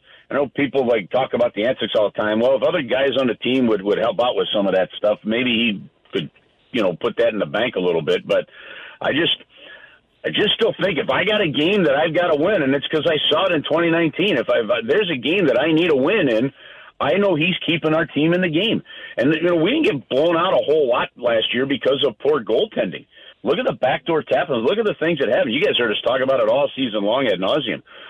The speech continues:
Uh, if this team is decent in front of Jordan Binnington, you, you guys are gonna see a really good year. And, and at some point in time, he's gonna be, you know, he's only, what,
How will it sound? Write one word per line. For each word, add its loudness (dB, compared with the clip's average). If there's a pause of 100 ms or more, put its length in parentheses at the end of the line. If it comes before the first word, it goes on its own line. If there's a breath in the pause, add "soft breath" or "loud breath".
(380 loud breath)
Uh, 4
if 2
this -2 (100)
team 0
is 2 (140)
decent -2 (140)
in -2
front 2
of -2 (200)
Jordan 0
Binnington, 0
you, -2
you -2
guys 0
are -2
gonna 0 (100)
see 0
a 0
really 2
good -2
year. 0
And, -2
and 0
at -2
some 0
point -2
in -2
time, 0
he's -2
gonna -2
be, -2 (440 loud breath)
you -2
know, 0
he's 0
only, 2
what, 2